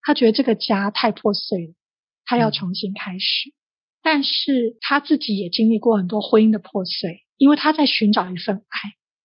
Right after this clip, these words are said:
Speaker 1: 寻找一个真的永恒的真爱。她在不同的男人身上都失望了，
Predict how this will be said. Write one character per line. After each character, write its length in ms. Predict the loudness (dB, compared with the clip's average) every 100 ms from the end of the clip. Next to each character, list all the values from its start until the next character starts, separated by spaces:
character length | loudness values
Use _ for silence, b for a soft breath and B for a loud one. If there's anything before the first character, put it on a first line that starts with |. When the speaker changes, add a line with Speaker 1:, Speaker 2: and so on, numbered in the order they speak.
| _ _ -4
Speaker 1:
寻 260 | 4 4
找 200 | 4 2
一 80 | 0
个 160 | -2 -6
真 340 | -2 0 0
的 160 | -2 -4
永 240 | -6 -8
恒 220 | -10 -10
的 80 | -10
真 300 | -6 -6 -6 -4
爱。 220 | -6 -6 _ _ _ _ _
她 160 | 0 2
在 180 | 2 0
不 260 | _ 2
同 200 | 4 2
的 100 | 2
男 220 | 0 0
人 100 | 0
身 220 | 0 0 0
上 220 | 0 -2
都 140 | -2
失 260 | -4 -4 -2
望 260 | -2 -2
了， 120 | -4